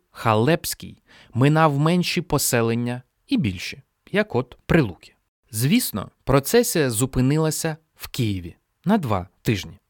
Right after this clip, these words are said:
За підрахунками дослідників, Халепський описав шістдесят три міста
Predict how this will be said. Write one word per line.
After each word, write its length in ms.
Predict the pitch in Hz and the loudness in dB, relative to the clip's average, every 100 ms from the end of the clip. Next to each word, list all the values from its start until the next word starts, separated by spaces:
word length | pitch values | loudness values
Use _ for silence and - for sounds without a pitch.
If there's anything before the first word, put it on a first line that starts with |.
| - | -6
За 180 | 104 131 | 2 2
підрахунками 680 | 139 135 - 160 147 131 117 | 4 2 2 -2 0 0 0
дослідників, 880 | 120 - 175 208 117 101 92 - _ | 0 -2 -2 0 -2 -2 -10 -16 _
Халепський 920 | - 120 127 151 196 - - 101 101 - | -6 0 4 4 2 -2 -8 -8 -8 -4
описав 640 | 120 131 - 147 143 - _ | -2 -2 -2 0 -2 -4 _
шістдесят 800 | - 135 113 120 - 170 180 - | -6 -4 -2 -2 0 -2 -4 0
три 200 | 160 147 | 2 4
міста 560 | 120 135 143 - 170 | 4 2 0 -4 -6